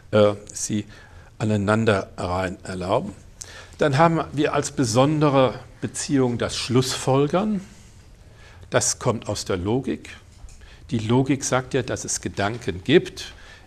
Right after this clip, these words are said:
in exakter sprachlicher Form, aus denen wir, wenn sie wahr sind, weitere Gedanken für wahr erklären können.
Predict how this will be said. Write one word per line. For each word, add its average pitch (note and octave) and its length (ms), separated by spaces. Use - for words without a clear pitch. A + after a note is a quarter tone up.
in G#2+ 260
exakter G#2 500
sprachlicher F#2+ 720
Form, C#3+ 420
aus - 220
denen G2+ 240
wir, G#2 160
wenn A#2 240
sie G#2 260
wahr A#2 280
sind, B2+ 360
weitere A2 440
Gedanken G#2 600
für - 320
wahr F2 240
erklären C3+ 640
können. E3+ 420